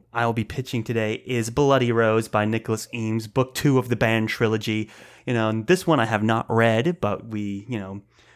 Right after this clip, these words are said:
read the first book, Kings of the Wild, and Nicholas Eames, friend of the show, fantastic interview. I just miss him, and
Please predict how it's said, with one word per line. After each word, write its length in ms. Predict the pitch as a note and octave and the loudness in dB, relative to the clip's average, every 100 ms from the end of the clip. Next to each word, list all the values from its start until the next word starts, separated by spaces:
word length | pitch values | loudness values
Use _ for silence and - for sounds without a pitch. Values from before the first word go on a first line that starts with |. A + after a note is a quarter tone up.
| _ _ | _ _
read 360 | - A2+ A2 G#2 | -12 -2 -2 -2
the 60 | |
first 360 | G2+ A#2 G#2 - | -4 -2 -2 -2
book, 180 | G#2 G2+ | -4 -4
Kings 280 | A#2+ G#2+ G2+ | -4 -4 -4
of 100 | G2 | -8
the 80 | |
Wild, 560 | G2 F#2+ F2+ G2+ C#3 E3 | -6 -8 -6 -4 -2 -4
and 280 | G#2 F#2+ G2+ | -8 -8 -8
Nicholas 400 | G#2+ - G2 - | -8 -6 -8 -8
Eames, 380 | G#2 G#2 C3 - | -8 -6 -6 -8
friend 520 | - - - G#2 G2+ | -20 -20 -6 -4 -4
of 100 | G2 | -4
the 60 | |
show, 580 | G2+ - G3 G2 B2 E3+ - - _ | -4 0 0 2 0 -2 -6 -20 _
fantastic 680 | - G#2 - G#2 A2 - G#2 | -8 -8 -4 -4 -4 -8 -10
interview. 400 | G#2 G#2+ A2+ C#3 | -6 -6 0 0
I 120 | - F#3+ | 0 0
just 200 | A#3 A2+ | -2 -2
miss 240 | G#2 G#2+ | -2 -2
him, 260 | A#2+ A2+ A2 | -4 -2 -2
and 240 | G#2 G#2 | -2 -2